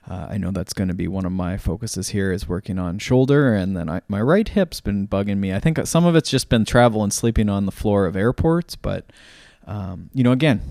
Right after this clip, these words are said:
you're sort of, this is the opportunity is that you may have some time to do that where, you know, you're around the house, whatever, right? And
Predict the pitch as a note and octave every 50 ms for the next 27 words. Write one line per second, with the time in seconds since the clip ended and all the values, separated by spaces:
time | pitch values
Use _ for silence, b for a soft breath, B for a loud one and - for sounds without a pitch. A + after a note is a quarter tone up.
0 | - - G#2+ G#2+ G#2 - - B2 A2+ A2 G#2 G#2 A#2 A#2 - - A2 - A#2 A2+
1 | A2 G#2+ G#2 - G2+ - - A#2+ A#2 A2+ G#2 G2+ G2 F#2+ G2 G#2 G#2 F#2 D2 -
2 | F#2 F#2+ F#2+ F#2+ F#2+ F#2+ G2+ G2 F2+ F2+ F2+ F2 F#2 - _ _ _ _ _ _
3 | - - - A2+ G2 - - G2+ F#2+ G2+ G2 F#2 F#2 F#2 F#2+ - - - G2 A2
4 | A2 F#2+ F2 E2 - F2 F#2 F2+ F2 F2 D#2+ D2 - - _ - F#2+ F#2 D#2 C2
5 | F2 G2+ - - - G2 G2 F#2 F#2+ F#2 F#2 F#2 F#2 F2+ F#2+ G#2 G2+ G2 G2 F#2
6 | F#2+ - - - - - - - - _ - F#2+ F#2 F2 F#2 F#2 E2+ - - -
7 | - E2 F#2 A2+ G#2+ F#2+ F2+ - -